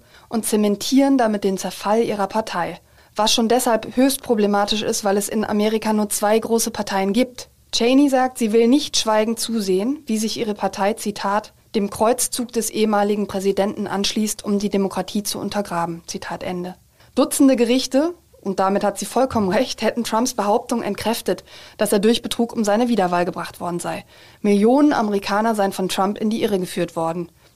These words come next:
Ich zitiere nochmal: "Zu schweigen und die Lüge zu ignorieren, ermutigt den Lügner.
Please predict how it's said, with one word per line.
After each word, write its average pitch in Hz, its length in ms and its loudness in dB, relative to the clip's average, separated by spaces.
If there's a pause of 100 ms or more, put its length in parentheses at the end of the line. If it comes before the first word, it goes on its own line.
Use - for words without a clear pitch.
Ich - 160 -8
zitiere 233 400 2
nochmal: 262 520 2 (220)
"Zu - 140 -2
schweigen 240 500 2
und 233 180 -2
die 226 80 0
Lüge 240 320 4
zu - 160 -4
ignorieren, 208 540 0
ermutigt 226 540 0
den 196 120 2
Lügner. 185 400 -4